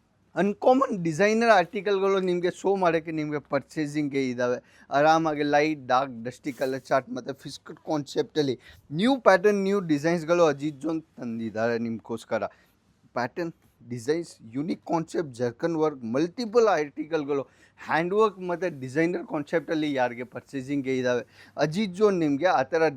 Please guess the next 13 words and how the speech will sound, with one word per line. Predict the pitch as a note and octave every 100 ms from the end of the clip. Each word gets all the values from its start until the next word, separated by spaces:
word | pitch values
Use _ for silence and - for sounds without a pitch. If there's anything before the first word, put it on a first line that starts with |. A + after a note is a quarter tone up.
| B2
ಡಿಸೈನ್ಸ್‌ಗಳು | C3 C3 G3 G#3+ F#3+ G3+ F#3
ಶೋ | - D#3
ಮಾಡ್ತಾ | D#3 D3 - C#3+
ಇದ್ದಾರೆ, | C3 C3+ E3 - _ _ E3+
ಆ | F3+
ಥರ | A3+ G#3
ಪ್ಯಾಟರ್ನ್‌ಗಳು | - F3 F3+ B3 B3+ A#3+ A#3
ಶೋ | A3 G#3+
ಮಾಡ್ತಾ | G3+ F3+ D3+ F#3 E3+
ಇದ್ದಾರೆ, | F3 G3+
ಆ | F#3 D3
ಥರ | - D#3+ D#3+
ಟ್ರೆಂಡೇಬಲ್ | - _ D#3 D#3+ E3+ E3+ F3+ F3 D#3+ E3